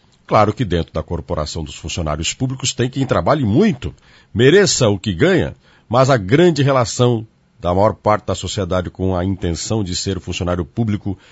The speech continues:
é a tal da estabilidade.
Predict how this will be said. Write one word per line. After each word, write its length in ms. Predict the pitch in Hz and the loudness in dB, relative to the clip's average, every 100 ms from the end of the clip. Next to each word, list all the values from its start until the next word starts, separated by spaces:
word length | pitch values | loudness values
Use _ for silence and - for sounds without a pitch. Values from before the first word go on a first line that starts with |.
| - - | -20 -8
é 100 | 90 | -2
a 100 | 95 | -2
tal 380 | - - 98 92 | -2 -2 0 2
da 180 | 90 90 | 0 0
estabilidade. 1160 | 92 - 95 85 85 82 73 69 67 - - | -2 -4 -4 -4 -4 -6 -6 -8 -8 -12 -16